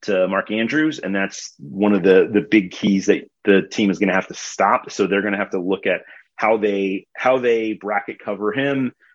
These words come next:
with their linebackers, with their safeties, maybe occasionally with corners if they move him, um, out wide. Uh, and that's great, but <laughs> the, the target consolidation, uh, of, of what he saw last year might increase this year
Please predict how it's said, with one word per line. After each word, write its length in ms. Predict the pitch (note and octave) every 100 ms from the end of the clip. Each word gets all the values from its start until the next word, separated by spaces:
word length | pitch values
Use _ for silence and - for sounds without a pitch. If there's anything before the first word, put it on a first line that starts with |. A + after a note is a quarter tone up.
| _
with 160 | F#2+ G2
their 140 | G2
linebackers, 680 | G#2 B2+ B2 B2 A2+ A2+ F2+
with 120 | F#2+
their 120 | F#2+
safeties, 720 | - B2 A#2+ - A#2 A2+ G#2
maybe 240 | G2 F#2+ F#2+
occasionally 500 | - G#2 G2+ G2+ F#2+
with 180 | F2+ -
corners 460 | A#2+ A#2 A2+ G2+
if 100 | F2+
they 120 | F2+
move 240 | F#2+ G2 F#2
him, 280 | G2 F#2+ F2 _ _ _
um, 320 | F2 F2 F2 -
out 240 | F2+ F2+
wide. 440 | G2 A2 A2 A2 G#2 _ _ D#2
Uh, 220 | F2 F#2+ -
and 260 | A2 A2+
that's 460 | A2 A#2 - - - -
great, 420 | C3+ C#3 C3 - -
but 340 | G#2 A2+ - _
<laughs> 100 | -
the, 1040 | - - - A#2+ B2+ - E3 D3+ C#3 B2 - - -
the 100 | A#2+
target 380 | - D3+ C#3+ C#3+
consolidation, 1080 | B2+ G#2+ B2+ B2 A2 A2+ G#2+ A#2 G#2+ G2+ _ _ -
uh, 280 | F#2+ F#2+ F#2+ -
of, 360 | G#2 G2+ E2+ -
of 140 | G2
what 220 | F2 G#2+ G2 G2+
he 140 | A2+
saw 240 | - A#2 G2
last 400 | G2 F#2+ - A2
year 120 | G2+
might 400 | F#2 G#2+ C#3+ C#3+
increase 540 | A2 G2 F3+ G3+ -
this 220 | G#2+ G2+
year 360 | G2+ G2 G2 F#2